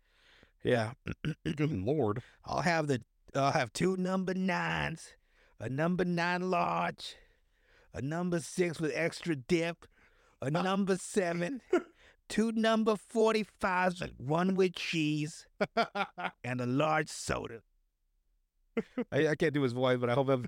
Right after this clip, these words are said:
Speaker 1: uh, adequate enough. <laughs> Last up is, uh, Beardfish.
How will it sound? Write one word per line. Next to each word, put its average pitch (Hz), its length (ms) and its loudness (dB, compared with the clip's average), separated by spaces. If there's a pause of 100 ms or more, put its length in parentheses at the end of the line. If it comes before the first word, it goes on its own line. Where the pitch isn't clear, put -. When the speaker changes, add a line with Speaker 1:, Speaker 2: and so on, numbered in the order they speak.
Speaker 1:
uh, 123 280 2
adequate 127 360 0
enough. 123 220 2 (500)
<laughs> - 1000 -12
Last 160 320 0
up 190 160 2
is, 170 180 0
uh, 160 160 2
Beardfish. 151 580 -2